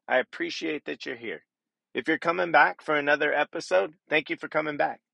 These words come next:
My hope of this show is to take things that I've seen personally and professionally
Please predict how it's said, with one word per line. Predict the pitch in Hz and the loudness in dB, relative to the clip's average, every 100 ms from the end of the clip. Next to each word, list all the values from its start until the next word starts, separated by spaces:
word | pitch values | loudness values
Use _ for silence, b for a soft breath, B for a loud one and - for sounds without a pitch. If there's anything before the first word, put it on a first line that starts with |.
| _ _ _ _ _ | _ _ _ _ _
My | - 165 | 6 8
hope | 170 175 | 8 4
of | 175 147 | 0 -8
this | 165 | -8
show | - 160 160 | -6 -4 -4
is | 156 | -4
to | - 151 | -10 -12
take | - 156 147 _ _ _ _ _ _ _ _ - | -6 -6 -8 _ _ _ _ _ _ _ _ -8
things | 170 190 160 | -6 -6 -6
that | 160 | -2
I've | 160 160 | -2 -2
seen | - 151 151 139 | -10 -12 -12 -12
personally | 156 - 170 170 165 | -10 -10 -10 -10 -10
and | - | -10
professionally | 147 131 107 - 110 107 123 | -6 0 0 -2 -10 -12 -14